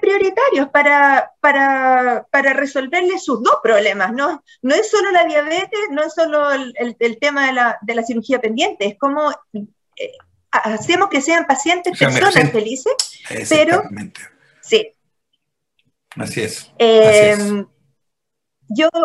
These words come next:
Speaker 1: eh, yo hoy te quiero despedir aquí agradeciéndote, pero con, con el alma, estos minutos que nos has dado, nos has corregido un montón de, de conceptos, a mí por lo menos,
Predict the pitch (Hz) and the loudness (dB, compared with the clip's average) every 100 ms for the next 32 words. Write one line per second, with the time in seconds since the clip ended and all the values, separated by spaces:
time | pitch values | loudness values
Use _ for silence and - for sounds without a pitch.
0 | - _ _ 208 - 247 240 226 220 226 | -4 _ _ -18 -2 2 2 0 -6 -2
1 | 320 320 311 - - 320 381 392 - 302 | 2 2 0 -6 -2 -2 -2 -6 -8 -8
2 | 269 294 285 277 262 254 - 208 220 226 | -4 -2 0 2 0 -2 -4 -6 -4 -2
3 | 226 269 294 311 269 220 214 277 294 - | -2 -2 -4 -4 -4 -4 -4 -8 -6 -2
4 | 226 226 220 214 220 - 285 294 285 285 | 0 2 2 0 -4 -6 -4 -2 -4 -4
5 | 262 254 220 220 220 214 - 233 214 208 | -2 0 0 2 0 -2 -6 -4 -4 -6
6 | - - 214 208 226 269 330 349 370 403 | -8 -4 0 2 2 2 0 0 2 2
7 | - - 320 320 311 285 294 302 339 330 | 0 -4 -4 -4 -6 -6 -6 -4 -4 -2
8 | 294 269 240 214 262 302 339 339 302 254 | 0 2 2 2 2 4 2 0 -2 -2
9 | 277 277 277 226 220 - 294 311 311 285 | -4 -4 -6 -4 -6 -6 -4 -2 -2 -2
10 | 233 214 - 277 320 320 311 294 - - | -2 -4 -2 -2 -2 0 0 0 -6 -20
11 | - 202 269 254 220 208 - 330 359 320 | -8 0 0 2 -2 -4 -6 -4 0 0
12 | 302 240 269 320 349 302 277 302 330 349 | 2 0 -2 -4 -2 -2 -2 0 -2 -2